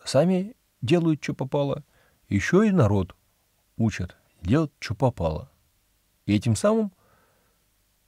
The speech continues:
человека отвращают от Бога и привлекают к своим нелепым басням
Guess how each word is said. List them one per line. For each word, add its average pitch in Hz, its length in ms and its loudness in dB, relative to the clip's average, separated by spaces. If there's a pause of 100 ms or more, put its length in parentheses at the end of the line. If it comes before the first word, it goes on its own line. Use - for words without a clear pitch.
человека 92 760 -2 (1700)
отвращают 95 760 -4 (320)
от 85 160 -8
Бога 196 420 0 (380)
и - 80 -20
привлекают 92 640 -4 (460)
к - 60 -14
своим 95 400 -2 (600)
нелепым 165 600 2 (1040)
басням 127 560 2